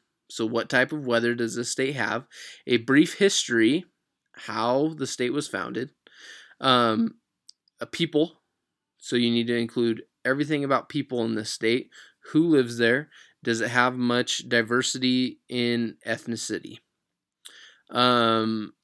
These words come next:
you also need to tell me the capital city, maybe how the capital city was founded. Food, you need to have pictures and explanation,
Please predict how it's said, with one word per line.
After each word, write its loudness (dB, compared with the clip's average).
you 2
also 2
need 2
to -8
tell -2
me 0
the -4
capital -2
city, 2
maybe 2
how 2
the -4
capital -2
city 0
was -2
founded. -2
Food, 12
you -4
need 0
to 0
have 0
pictures -2
and -4
explanation, -4